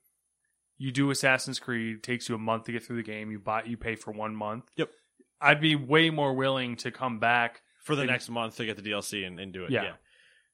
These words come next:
Speaker 2: I, I'm not even discussing it from a, from a pay problem. I don't have a problem with it paying. It's the, <laughs> the problem of I'm not going to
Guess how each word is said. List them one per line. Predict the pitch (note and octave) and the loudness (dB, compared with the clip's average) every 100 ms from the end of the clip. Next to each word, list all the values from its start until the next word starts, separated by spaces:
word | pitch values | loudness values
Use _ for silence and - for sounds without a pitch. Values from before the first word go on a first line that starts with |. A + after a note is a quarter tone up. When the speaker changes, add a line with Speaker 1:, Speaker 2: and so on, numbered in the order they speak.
| _ _ - | _ _ -2
Speaker 2:
I, | C3+ D#3+ - | 0 0 0
I'm | C3 F3 | 0 2
not | E3+ | 2
even | D#3+ D3 | 0 -2
discussing | C3 - B2+ B2 | -4 -6 -6 -6
it | A2 | -8
from | - A2+ | -8 -6
a, | G#2 F2+ E2+ E2+ - _ _ _ _ _ | -4 -6 -8 -12 -16 _ _ _ _ _
from | C3+ | -4
a | G2+ | -4
pay | - F#3 | -2 -4
problem. | - G2 D#2+ D#2+ | -2 -6 -8 -6
I | |
don't | D3+ | -4
have | C3+ G2 | -2 -4
a | |
problem | F2+ C3+ A2+ E2+ | -6 -4 -4 -6
with | C2+ | -8
it | |
paying. | D3 B2+ F#2 G2+ _ _ _ _ _ _ _ _ - | -6 -6 -10 -20 _ _ _ _ _ _ _ _ -8
It's | B2 A2+ - | -6 -6 -8
the, | A#2+ G#2+ G2 F2+ - _ _ - | -4 -4 -4 -8 -14 _ _ -2
<laughs> | G#2+ - B2+ - _ _ _ _ _ _ _ _ _ _ _ _ | -2 -2 -10 -16 _ _ _ _ _ _ _ _ _ _ _ _
the | A#2+ B2+ | -12 -10
problem | - D3+ C3 C3+ C3 B2 | -6 -2 0 0 -4 -4
of | - A#2 A2+ G#2 | -4 -4 -4 -8
I'm | A2 C#3 D3+ D#3 A#2+ | -8 -6 -6 -6 -6
not | A#2 B2 - A2+ | -4 -4 -6 -12
going | A#2 A2 A2+ G#2 | -8 -6 -8 -10
to | - A2 | -10 -10